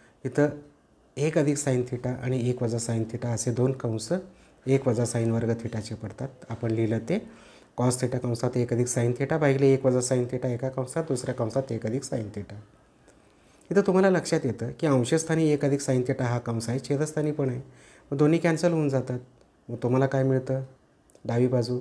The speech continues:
cos theta अंशस्थानी राहतं, खाली एक वजा sin theta, कारण एक अधिक sin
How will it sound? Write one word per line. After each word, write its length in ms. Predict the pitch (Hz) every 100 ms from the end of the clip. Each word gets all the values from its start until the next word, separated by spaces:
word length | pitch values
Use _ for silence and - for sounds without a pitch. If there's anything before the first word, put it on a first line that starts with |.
| - _ _ _
cos 260 | 120 120 -
theta 260 | 127 127 135
अंशस्थानी 540 | 127 127 135 135 135
राहतं, 280 | 135 127 156 170 - - -
खाली 280 | 135 131 156 131
एक 140 | 127
वजा 240 | 117 113 165 -
sin 180 | 117 104 95 101
theta, 180 | - 95 - - _
कारण 140 | 139 127
एक 200 | 139 139
अधिक 160 | 135
sin 240 | - 123